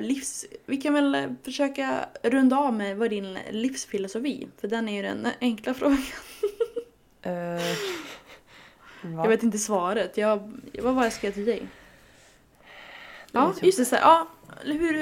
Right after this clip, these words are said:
Speaker 1: är inställningen i livet? Är det så här, delvis är det optimistiskt eller pessimistiskt till, till livet?
Speaker 2: Eh,
Speaker 1: Och
Speaker 2: det
Speaker 1: har
Speaker 2: tror
Speaker 1: du den
Speaker 2: jag
Speaker 1: här
Speaker 2: alla vet.
Speaker 1: <laughs> Jag vet, men du måste ändå svara.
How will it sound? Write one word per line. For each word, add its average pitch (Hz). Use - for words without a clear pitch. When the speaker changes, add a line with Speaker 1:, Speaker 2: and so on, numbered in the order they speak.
Speaker 1:
är -
inställningen 233
i -
livet? 220
Är 214
det 208
så 202
här, -
delvis 240
är 196
det -
optimistiskt 190
eller 175
pessimistiskt 240
till, 285
till 269
livet? 262
Speaker 2:
Eh, 180
Speaker 1:
Och 180
Speaker 2:
det 170
Speaker 1:
har 214
Speaker 2:
tror 208
Speaker 1:
du -
den 208
Speaker 2:
jag 208
Speaker 1:
här 180
Speaker 2:
alla 170
vet. 170
Speaker 1:
<laughs> -
Jag 247
vet, 240
men 226
du 233
måste 254
ändå 254
svara. 190